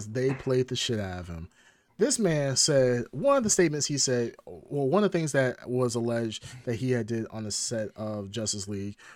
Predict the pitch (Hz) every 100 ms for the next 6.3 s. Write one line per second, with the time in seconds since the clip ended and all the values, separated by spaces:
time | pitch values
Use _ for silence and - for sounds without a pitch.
0 | - 120 123 120 117 202 - 156 131 123
1 | 123 123 123 110 98 98 95 101 104 104
2 | 113 107 - 165 175 156 135 127 120 -
3 | 127 123 113 120 117 135 135 135 - -
4 | 131 - 117 104 101 98 90 101 90 90
5 | 110 104 - - - 143 120 110 95 87
6 | 90 95